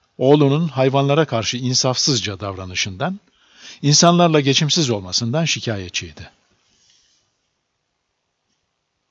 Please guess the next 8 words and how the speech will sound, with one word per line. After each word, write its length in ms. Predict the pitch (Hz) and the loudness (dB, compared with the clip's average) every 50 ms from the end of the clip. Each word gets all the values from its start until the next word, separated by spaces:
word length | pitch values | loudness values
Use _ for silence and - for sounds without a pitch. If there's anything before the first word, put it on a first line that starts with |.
| _ - | _ 0
"Allah 320 | 170 185 185 190 175 156 | 2 2 4 4 4 4
ıslah 400 | 175 156 - - 170 151 127 110 | 2 2 4 6 6 6 6 6
etsin, 300 | 101 95 - - - 98 - _ _ _ _ _ - - - _ - | 2 -2 -2 -2 -2 -4 -8 _ _ _ _ _ -20 -20 -20 _ -4
akıl 240 | 170 165 - 214 175 | -2 2 2 2 2
fikir 360 | - 196 170 - 202 185 156 | 2 2 2 4 4 4 6
versin 360 | 139 123 - - - 131 117 | 6 4 4 4 0 0 0
bu 200 | 117 117 110 101 | -2 -2 -2 -4
oğlana," 320 | 101 92 90 87 87 - | -8 -10 -12 -14 -16 -18